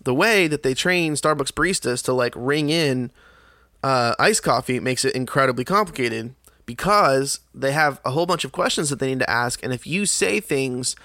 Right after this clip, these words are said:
that pertain to those questions before they have asked the questions, typically they're multitasking and they fuck up, and you either don't get your order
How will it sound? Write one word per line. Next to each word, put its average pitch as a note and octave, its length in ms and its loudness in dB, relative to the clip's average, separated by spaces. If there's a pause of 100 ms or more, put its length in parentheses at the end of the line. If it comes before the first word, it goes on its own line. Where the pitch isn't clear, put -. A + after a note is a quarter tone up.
(180)
that - 160 -2
pertain F#3 320 0
to F3 80 2
those C3+ 180 0
questions B2 400 -2
before E3+ 400 -2
they D#3 100 0
have E3+ 220 -6
asked - 400 0
the F#3+ 80 -2
questions, A#2+ 680 -4 (600)
typically C#3+ 640 0
they're A2+ 140 -2
multitasking A3+ 880 -2 (560)
and C#3 480 2 (100)
they A#2+ 160 0
fuck - 460 -2
up, G#2+ 280 -2 (800)
and C3 160 0
you C3 100 0
either B2 200 0
don't D#3 300 0
get E3+ 320 0 (200)
your C#3+ 120 0
order D3 460 2